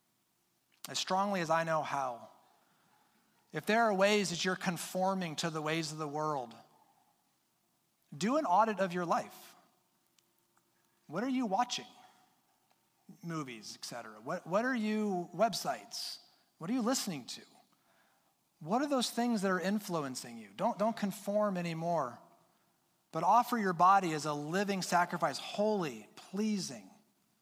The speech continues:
and be transformed by the renewing of your mind. Th-,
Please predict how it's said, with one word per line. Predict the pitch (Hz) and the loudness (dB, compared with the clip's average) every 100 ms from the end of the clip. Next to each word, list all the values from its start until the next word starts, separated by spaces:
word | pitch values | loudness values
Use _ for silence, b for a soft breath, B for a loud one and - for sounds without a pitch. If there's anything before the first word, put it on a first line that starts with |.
| _ _ _ _ _ _ _ _ _ _ _ _ | _ _ _ _ _ _ _ _ _ _ _ _
and | 127 | -10
be | 139 | -6
transformed | 175 170 - - 196 202 165 | -4 -2 -4 -4 0 2 2
by | 151 | 2
the | 147 | 0
renewing | 143 151 175 165 | -2 -2 -4 -4
of | 151 | -6
your | 143 139 | -6 -2
mind. | 143 156 139 113 104 b b b b b _ _ _ - | 0 0 -4 -10 -20 b b b b b _ _ _ -16
Th-, | 143 | -12